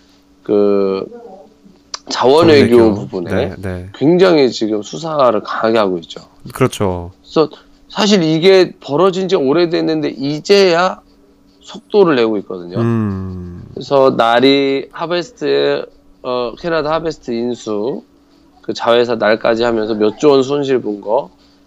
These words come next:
Speaker 1: 지금 또 이제 아프리카의 니켈, 어, 강산,
Speaker 2: 음.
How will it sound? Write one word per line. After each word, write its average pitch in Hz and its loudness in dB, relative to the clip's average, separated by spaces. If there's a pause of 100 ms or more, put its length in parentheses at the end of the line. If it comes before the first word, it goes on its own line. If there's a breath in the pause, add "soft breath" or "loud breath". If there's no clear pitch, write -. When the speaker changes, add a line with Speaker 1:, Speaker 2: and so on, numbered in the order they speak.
Speaker 1:
지금 143 -2
또 156 2
이제 135 2
아프리카의 127 0
니켈, 117 0 (840)
어, 104 -4
강산, 110 0
Speaker 2:
음. 95 -8